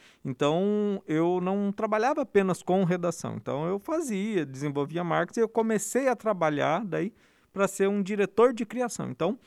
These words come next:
além de criar a composição, fazer o texto, né, eu também criava a ideia das artes. Então, eu comecei a estimular muito a minha criação.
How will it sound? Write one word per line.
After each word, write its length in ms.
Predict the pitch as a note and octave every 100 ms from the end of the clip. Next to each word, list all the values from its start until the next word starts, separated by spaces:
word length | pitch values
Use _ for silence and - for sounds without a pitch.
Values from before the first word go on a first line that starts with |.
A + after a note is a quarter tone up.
| - _ -
além 300 | D3 F3 B3
de 160 | A#3 G3+
criar 400 | - G3 F3 A#3
a 40 |
composição, 880 | - G3+ F3+ F#3 E3 D3+ - D3+ D#3+
fazer 280 | D#3 C#3+ F#3+
o 80 |
texto, 680 | G3+ - D#3+ F3 - - E3
né, 200 | C#3+ E3+
eu 80 | E3+
também 260 | F#3 F3+ F#3+
criava 400 | G3+ D#3 E3 G3+
a 40 |
ideia 600 | G3 D3 D#3 F3 D#3 C#3 E3+
das 260 | C3 A#2
artes. 260 | - - C3
Então, 260 | A#2+ C#3+
eu 80 | D#3+
comecei 360 | E3 D#3+ D#3 F3
a 20 |
estimular 380 | E3 E3+ D#3+ F3
muito 380 | F3+ B3 B3 G3+
a 20 |
minha 200 | F3+ E3+
criação. 480 | F3 F3 E3+ -